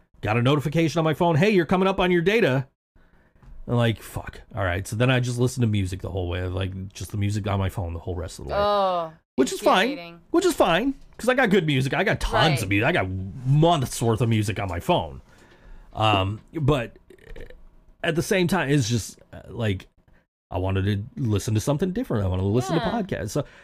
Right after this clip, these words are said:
Speaker 1: I did listen to an episode of, uh, The Ongoing History of New Music.
Speaker 2: Did you hear the genres episode?
Speaker 1: I did not. Uh, the one that I listened to on the bus was about, uh, crowd deaths.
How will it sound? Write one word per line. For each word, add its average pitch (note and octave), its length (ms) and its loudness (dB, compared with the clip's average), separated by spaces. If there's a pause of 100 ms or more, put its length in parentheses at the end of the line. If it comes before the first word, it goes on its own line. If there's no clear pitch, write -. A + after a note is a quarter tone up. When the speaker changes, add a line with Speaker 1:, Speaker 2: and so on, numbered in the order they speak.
Speaker 1:
I A#3+ 120 2
did C4+ 180 0
listen B3 260 2
to B3 120 0
an G3+ 40 2
episode F#3+ 400 2
of, F#3+ 240 0
uh, F#3 300 2
The F3 160 2
Ongoing D3+ 360 4
History C#3 300 4
of D3+ 80 2
New C#3 140 4
Music. A#2 320 2
Speaker 2:
Did C4 160 -4
you C4 80 -4
hear C#4 160 -4
the B3+ 120 2
genres G#3+ 460 -4
episode? F#4 720 -2
Speaker 1:
I C3 120 2
did E3+ 240 2
not. F3+ 340 0
Uh, C#3+ 260 2
the D#3+ 100 2
one G#3+ 200 2
that B3 100 4
I A3 60 4
listened A3 260 0
to G#3 140 2
on F#3 60 4
the F3+ 60 2
bus F3+ 340 2
was D#3 280 2
about, C#3+ 440 0
uh, B2+ 360 2
crowd F3+ 360 0
deaths. - 500 -4